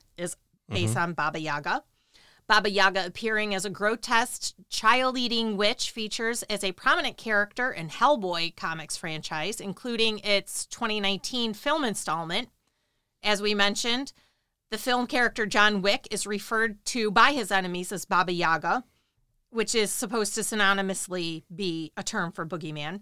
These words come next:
Speaker 2: Mm-hmm.
Speaker 1: Dragon Ball character Fortune Teller Baba is based on Baba Yaga,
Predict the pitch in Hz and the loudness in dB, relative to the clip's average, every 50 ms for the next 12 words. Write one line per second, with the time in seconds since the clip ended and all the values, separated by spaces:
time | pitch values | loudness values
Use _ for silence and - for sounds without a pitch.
0 | _ _ - 101 85 214 240 269 302 311 339 277 247 190 196 185 180 175 175 - | _ _ -6 -4 2 4 6 6 6 6 2 0 2 4 4 4 4 0 -4 -4
1 | 214 196 180 175 - _ 202 185 185 - - - - 262 277 277 - - 302 262 | -2 -2 -2 -2 -4 _ -6 -6 -6 -6 -8 -2 4 4 4 4 4 -2 -2 -2
2 | - - 262 247 247 233 202 226 226 254 277 214 208 180 175 202 214 _ 220 190 | 0 0 2 4 4 4 6 8 8 8 8 6 4 4 4 2 -2 _ -8 -6
3 | 170 180 185 185 180 - 208 190 180 175 170 175 180 170 170 165 160 160 160 175 | -4 -4 -4 -4 -4 -4 -4 -2 2 2 2 2 0 -2 0 0 0 0 -2 -2
4 | 175 185 233 | -4 -4 -4